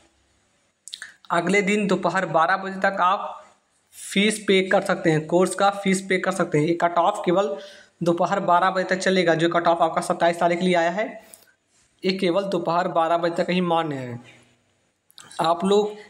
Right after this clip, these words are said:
देर ना करते हुए जल्दी जल्दी कट ऑफ में अपना अगर हैं तो participate करिए counseling में और जल्दी जल्दी seat को reserve करिए, वरना इसके बाद अब कट ऑफ उतने नहीं आएंगे।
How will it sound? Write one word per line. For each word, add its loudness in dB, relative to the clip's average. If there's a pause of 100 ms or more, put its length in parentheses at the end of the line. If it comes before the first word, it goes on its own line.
(120)
देर 0
ना -2
करते -2
हुए 2
जल्दी 0
जल्दी 0
कट -2
ऑफ 2
में 2
अपना -2 (1200)
अगर 0
हैं -4
तो -2
participate 0
करिए -2
counseling 0
में 0
और -2
जल्दी -2
जल्दी -2
seat -4
को 2
reserve 4
करिए, -4 (340)
वरना 0
इसके -4
बाद -2
अब -2
कट -2
ऑफ 0
उतने 2
नहीं 0
आएंगे। -2